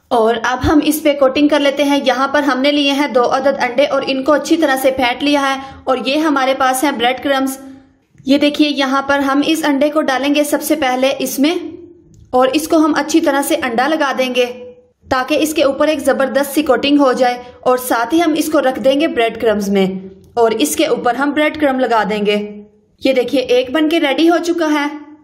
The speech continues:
चलते हैं अब हम आगे के process में।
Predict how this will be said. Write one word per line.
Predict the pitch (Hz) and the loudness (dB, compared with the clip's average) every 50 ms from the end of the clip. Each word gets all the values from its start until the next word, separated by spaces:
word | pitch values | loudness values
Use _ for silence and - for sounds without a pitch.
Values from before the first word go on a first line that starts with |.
| _ _ _ _ _ _ _ - | _ _ _ _ _ _ _ -2
चलते | 285 262 - - 302 | -2 0 0 0 2
हैं | 311 320 320 | 2 2 0
अब | 311 285 277 269 | 0 -2 -2 0
हम | 262 285 269 - 254 | 0 -2 -2 0 0
आगे | 254 254 262 294 | -2 0 0 0
के | 285 294 | 0 0
process | 277 285 269 262 262 - 277 269 269 269 | -2 0 -2 -2 -2 -2 -4 -4 -4 -4
में। | 254 247 247 247 - | -6 -6 -6 -8 -12